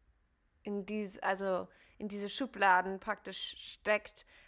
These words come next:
Also ich glaub, ich könnt mir vorstellen, dass es eben von FeuilletonistInnen nochmal anders gewertet wird, beziehungsweise eben gerade so gewertet wird, dass sie das nicht möchte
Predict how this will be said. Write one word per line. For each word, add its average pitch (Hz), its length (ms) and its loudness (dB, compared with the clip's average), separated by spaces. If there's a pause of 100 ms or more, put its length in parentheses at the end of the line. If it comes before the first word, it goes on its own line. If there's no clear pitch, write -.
Also 196 300 2
ich 190 320 -4
glaub, 202 240 4 (120)
ich - 140 -14
könnt 240 160 0
mir 214 80 -6
vorstellen, 240 580 4
dass 202 200 0
es - 220 -14 (340)
eben 208 420 2
von 202 540 0 (180)
FeuilletonistInnen 214 2250 -4 (320)
nochmal 196 680 2 (300)
anders 226 420 2
gewertet 220 480 2
wird, 226 180 -2
beziehungsweise 202 680 -6
eben 196 220 -4
gerade 202 560 4 (260)
so 220 220 -4
gewertet 208 640 0
wird, 208 340 -4 (200)
dass 196 460 -2 (340)
sie 226 140 -8
das 208 400 -4 (100)
nicht 220 520 -2
möchte 233 600 -4